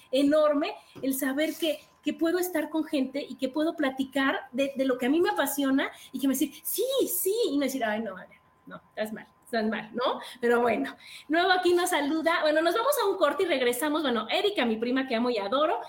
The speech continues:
y después regresamos con las preguntas que tiene Abril. Nos vamos a un corte, síguenos escuchando, estamos aquí en Mujer,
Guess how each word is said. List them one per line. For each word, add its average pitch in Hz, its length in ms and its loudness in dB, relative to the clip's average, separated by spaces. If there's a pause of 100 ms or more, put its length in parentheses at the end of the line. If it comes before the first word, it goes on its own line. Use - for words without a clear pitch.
(220)
y 370 280 0
después 320 400 0
regresamos 294 460 0
con 294 120 -2
las 233 100 -2
preguntas 262 420 -2
que 226 100 -2
tiene 226 280 -2
Abril. 190 280 -6 (220)
Nos 254 180 2
vamos 339 320 0
a 302 120 2
un 294 100 -2
corte, 339 460 0
síguenos 339 360 0
escuchando, 302 480 -4
estamos 294 320 -4
aquí 269 220 -6
en 262 120 0
Mujer, 311 340 0